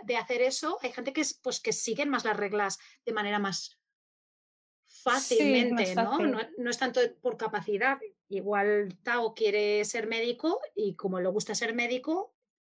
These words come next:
Speaker 1: aunque no le guste hacer exámenes, pues lo va a hacer porque el objetivo es
Speaker 2: Es
Speaker 1: ese.
Speaker 2: ese,
Speaker 1: Igual,
Speaker 2: claro.
Speaker 1: si quiere, pues, estudiar peluquería, pues entonces dirá, "Pues estudio peluquería, ¿para qué voy a ir a la universidad?", ¿no? Quizás el,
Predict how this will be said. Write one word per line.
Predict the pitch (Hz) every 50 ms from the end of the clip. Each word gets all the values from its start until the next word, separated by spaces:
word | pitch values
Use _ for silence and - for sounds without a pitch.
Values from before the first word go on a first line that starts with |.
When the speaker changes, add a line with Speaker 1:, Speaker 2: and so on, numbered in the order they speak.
| _ _ _ _ _ _ -
Speaker 1:
aunque | 196 208 190 208 196
no | 208 208
le | 214 214
guste | 202 240 240 240 - 240 208 202 202 202
hacer | 196 196 226 220
exámenes, | 214 214 - - 233 233 247 254 302 349 -
pues | - 247 214 196
lo | 196 190
va | 208 202
a | 202
hacer | 202 - 247 240 285 381 - -
porque | 269 233 - - - - 208 190 190 180 170 165 - _ _ _ _
el | - 214 220 196
objetivo | 202 190 190 214 202 165 220 220 214 208 240 247 269 349 - _ _ _ _ _
es | - 208 196 - 247
Speaker 2:
Es | 330 320 -
Speaker 1:
ese. | 285 226
Speaker 2:
ese, | 220 254 247 233
Speaker 1:
Igual, | 220 220
Speaker 2:
claro. | 202 220 214 208 202 202 202 196 - - - - - - - _ _
Speaker 1:
si | - - - - -
quiere, | 247 233 226 233 233 233 226 226 233 233 226 226 226 226 226 233 233 226 214 -
pues, | 226 214 - 254
estudiar | 226 - 247 220 220 233 220 220
peluquería, | 233 226 226 - - 240 240 269 277 302 320 427 - -
pues | 214 190 190 190
entonces | 180 180 180 190 190 170 208 226 254 - - - -
dirá, | 233 190 202 196 175 175 165
"Pues | 170 175 165
estudio | 180 165 - 196 190 185
peluquería, | 175 202 208 202 214 214 226 233
¿para | 233 214 -
qué | 214
voy | 233 226
a | 202
ir | 190 190
a |
la | 185 185
universidad?", | 185 185 185 175 - - 190 202 202 190
¿no? | 190 214 269 - - - - -
Quizás | - 254 262 320 330 - -
el, | 311 294 -